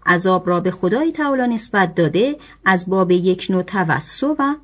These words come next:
مجازگویی است و به این مناسبت است که عمل مؤمنان به دستور و لطف خدایی انجام یافته است،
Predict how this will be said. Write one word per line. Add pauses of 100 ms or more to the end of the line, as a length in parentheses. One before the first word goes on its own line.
مجازگویی
است (340)
و
به
این
مناسبت
است
که
عمل
مؤمنان (260)
به
دستور
و
لطف
خدایی
انجام
یافته
است،